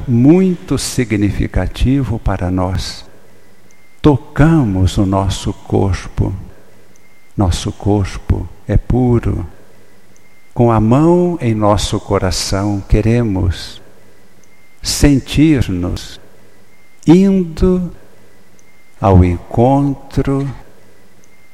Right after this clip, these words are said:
de nosso íntimo, voltando-nos para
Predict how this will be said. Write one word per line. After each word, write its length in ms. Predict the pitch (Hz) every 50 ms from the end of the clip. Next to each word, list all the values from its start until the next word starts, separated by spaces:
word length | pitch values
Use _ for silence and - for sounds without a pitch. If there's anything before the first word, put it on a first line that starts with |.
| -
de 200 | - 90 87 98
nosso 720 | 92 87 92 92 98 98 - - - - - - 104 101 104 - -
íntimo, 880 | - 135 156 160 147 127 107 - - - - 98 90 90 87 87 92 90 - - - - - - - - - - - - - - - - - - -
voltando-nos 1500 | 110 87 110 131 120 113 107 - - 127 139 147 143 135 127 113 92 92 92 90 90 92 90 87 - - - - - - - - - - - - - - - - - - - -
para 720 | - 95 92 92 95 95 98 98 98 98 98 101 98 95